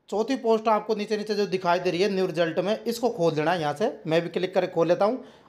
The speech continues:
आप भी क्लिक करके ओपन कर लेना। अब देखिए दोस्तों, पोस्ट कुछ इस प्रकार से खुल जाएगी।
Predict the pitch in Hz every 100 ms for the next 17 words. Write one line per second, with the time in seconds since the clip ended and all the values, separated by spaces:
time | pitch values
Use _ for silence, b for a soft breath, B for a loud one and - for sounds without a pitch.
0 | B 196 196 240 240 185 180 170 175 156
1 | 196 240 202 143 135 107 - _ b b
2 | b b b 160 151 240 254 247 240 254
3 | 254 240 240 247 240 233 233 214 208 220
4 | - 175 151 143 120